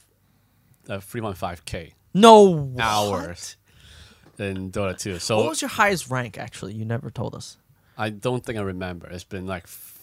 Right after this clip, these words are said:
Speaker 1: at
Speaker 2: But did
Speaker 1: least
Speaker 2: you reach,
Speaker 1: three
Speaker 2: did you
Speaker 1: years.
Speaker 2: reach, like, the pro level? Did you reach
Speaker 1: Oh,
Speaker 2: the highest
Speaker 1: I
Speaker 2: level?
Speaker 1: was never that close.
Speaker 2: Not even that close?
Speaker 1: Nah. I
Speaker 2: So
Speaker 1: spent a lot of
Speaker 2: diamond?
Speaker 1: time on it, but I was really good. Uh,
Speaker 2: Two levels below.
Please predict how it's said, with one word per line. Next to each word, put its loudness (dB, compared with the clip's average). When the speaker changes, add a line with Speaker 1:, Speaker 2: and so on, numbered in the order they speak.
Speaker 1:
at -20
Speaker 2:
But 6
did 0
Speaker 1:
least 0
Speaker 2:
you 2
reach, 0
Speaker 1:
three -6
Speaker 2:
did -2
you 0
Speaker 1:
years. -2
Speaker 2:
reach, -2
like, -2
the -4
pro 4
level? -10
Did -6
you -2
reach -4
Speaker 1:
Oh, 0
Speaker 2:
the 0
highest -2
Speaker 1:
I 0
Speaker 2:
level? 0
Speaker 1:
was -10
never -6
that -16
close. -18
Speaker 2:
Not -2
even -8
that -6
close? -12
Speaker 1:
Nah. -12
I -4
Speaker 2:
So 2
Speaker 1:
spent 4
a 2
lot 2
of 0
Speaker 2:
diamond? 4
Speaker 1:
time -2
on 0
it, -8
but -8
I -6
was -12
really -10
good. -18
Uh, -2
Speaker 2:
Two 6
levels 6
below. -10